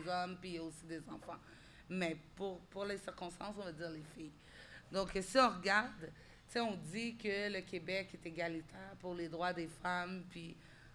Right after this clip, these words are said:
oh mon Dieu, c'est comme c'est la pire menterie ever. Euh, avant, là, dans les années soixante-dix,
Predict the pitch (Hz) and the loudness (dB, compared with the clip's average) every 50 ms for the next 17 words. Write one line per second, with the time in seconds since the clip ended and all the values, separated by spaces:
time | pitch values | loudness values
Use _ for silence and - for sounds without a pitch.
0 | - - - 170 170 170 165 160 160 - - 247 247 254 254 - - - - - | -14 -8 -4 -2 0 0 -2 -2 -4 -6 -8 -10 -10 -10 -12 -14 -18 -20 -20 -20
1 | - - - - - - - 208 196 185 - 185 165 156 156 156 156 - - 214 | -18 -16 -14 -12 -10 -2 0 0 0 0 0 -2 -2 -2 -2 -6 -6 -4 -2 -2
2 | 196 185 185 190 190 175 170 160 160 160 - - - - 190 185 - - - - | -2 0 -2 -4 -4 -4 -4 -4 -4 -6 -8 -8 -6 -4 -4 -6 -6 -10 -8 -4
3 | 165 165 165 160 151 151 160 151 151 151 - - - - - - - - - - | -2 0 0 0 0 -2 -2 -2 -2 -4 -8 -12 -12 -12 -12 -12 -12 -12 -12 -6
4 | - - 180 190 190 190 190 190 185 185 185 180 175 175 180 175 165 - - - | 2 6 10 12 12 12 10 10 6 4 4 4 4 2 2 0 -2 -4 -8 -4
5 | - 175 190 190 196 226 240 254 254 247 214 202 202 202 202 202 190 202 196 208 | 0 2 4 4 6 6 6 4 4 2 4 4 2 2 2 2 0 0 2 2
6 | 233 240 220 - - 196 180 - 180 175 175 170 151 156 185 208 226 | 0 -2 -4 -6 -8 -8 -6 -4 -4 -4 -2 -4 -4 0 0 0 0